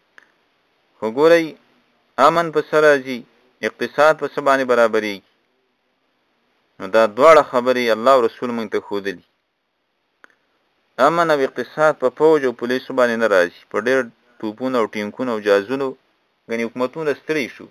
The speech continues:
زری زری شو، خو هم امن ایران اوس. پاکستان څومره زور او قوت چې دی استعمال کړو، هر قسمه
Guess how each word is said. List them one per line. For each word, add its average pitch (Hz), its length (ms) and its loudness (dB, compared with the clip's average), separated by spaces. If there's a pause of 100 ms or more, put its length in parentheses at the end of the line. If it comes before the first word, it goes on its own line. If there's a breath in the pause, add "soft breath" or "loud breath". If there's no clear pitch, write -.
زری 120 340 0
زری 120 300 -2
شو، - 160 -20
خو - 140 -14
هم 127 220 -2
امن 123 240 -2
ایران 101 260 -2
اوس. 98 220 -14 (1040)
پاکستان 117 640 0
څومره 143 320 -6
زور 127 240 -4
او 117 80 2
قوت 110 300 -2
چې - 140 -6
دی 117 240 -2
استعمال 104 540 -2
کړو، - 200 -18 (440)
هر 147 160 8
قسمه 120 400 -10